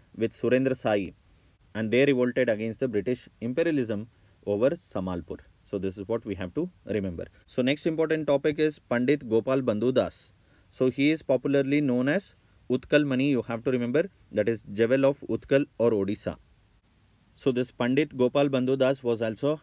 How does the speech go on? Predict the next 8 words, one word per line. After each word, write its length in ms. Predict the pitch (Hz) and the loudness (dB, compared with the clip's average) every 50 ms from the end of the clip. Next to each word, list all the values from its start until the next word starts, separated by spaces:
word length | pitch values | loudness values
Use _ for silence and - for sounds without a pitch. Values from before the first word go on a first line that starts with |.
| - - - | -10 -8 -4
an 80 | 117 117 | -4 -2
important 480 | 113 110 110 - 123 120 - 131 123 | -2 -2 -2 -2 -2 -2 -2 -4 -6
figure. 260 | - 127 110 117 135 | -4 -4 -2 0 0
He 200 | 147 139 - 117 | 0 0 -2 -4
was 200 | 107 110 117 117 | -2 0 0 0
a 80 | 123 127 | -2 -4
social 400 | - - 113 107 - - 131 127 | -2 -2 -4 -2 0 -2 -2 0
worker, 460 | 117 117 120 120 - 143 147 147 147 | 0 -2 -2 0 -2 -2 -2 -2 -4